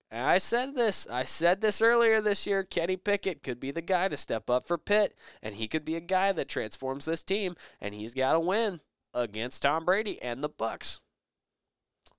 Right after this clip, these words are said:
I don't know what you want me to say. I might clap my own hands. I might pat my own self on the back. I'm gonna do it because I called it. Granted, it's not the end of the season,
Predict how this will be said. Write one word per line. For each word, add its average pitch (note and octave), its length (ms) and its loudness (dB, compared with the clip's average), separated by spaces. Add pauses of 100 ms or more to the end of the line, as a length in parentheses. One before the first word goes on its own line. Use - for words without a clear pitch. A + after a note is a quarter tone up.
(120)
I A#2 120 -2
don't A2+ 160 -4
know C#3+ 100 -2
what D#3 260 -4
you E3+ 80 -2
want E3 200 0
me E3+ 80 -4
to E3 100 -4
say. D3 360 -2 (200)
I A#2+ 60 -8
might C#3 240 -4
clap D#3+ 280 2
my D#3 180 -4
own D#3+ 200 -2
hands. E3+ 380 -2
I D#3+ 40 2
might E3 220 -2
pat E3+ 180 -2
my E3 160 -6
own E3 200 -6
self E3+ 280 2
on E3 100 0
the E3 80 -4
back. E3+ 320 2
I'm C#3+ 160 0
gonna E3 160 -2
do F3+ 240 4
it - 140 4
because D#3+ 320 -2
I D#3+ 60 2
called E3 320 4
it. - 180 -2
Granted, E3+ 320 8
it's - 180 -4
not E3 220 2
the E3+ 140 0
end E3+ 120 2
of D#3 60 -4
the D3 60 -6
season, G#3+ 380 -2